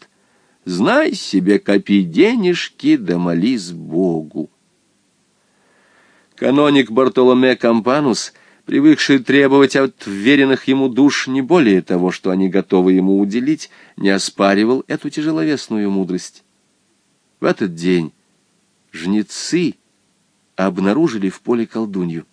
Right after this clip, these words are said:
Злодейка мочилась прямо на колосья, чтобы накликать дождь,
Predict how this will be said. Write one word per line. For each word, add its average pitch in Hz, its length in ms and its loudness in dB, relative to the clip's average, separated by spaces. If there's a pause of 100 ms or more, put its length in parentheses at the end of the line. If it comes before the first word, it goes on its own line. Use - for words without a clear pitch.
(960)
Злодейка 107 720 0
мочилась 120 680 0
прямо 117 340 0
на 98 120 -2
колосья, 147 540 -6 (680)
чтобы 101 240 -2
накликать 113 520 -4
дождь, - 440 -8